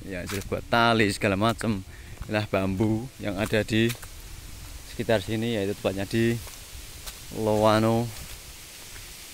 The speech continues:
Kabupaten Purworejo. Oke. Bersa-, berjalan kali,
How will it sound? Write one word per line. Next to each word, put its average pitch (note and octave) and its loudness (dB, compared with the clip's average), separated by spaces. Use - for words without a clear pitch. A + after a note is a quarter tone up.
Kabupaten G2+ 2
Purworejo. F2+ 0
Oke. B2 4
Bersa-, G#2+ -2
berjalan G#2 4
kali, B2+ 4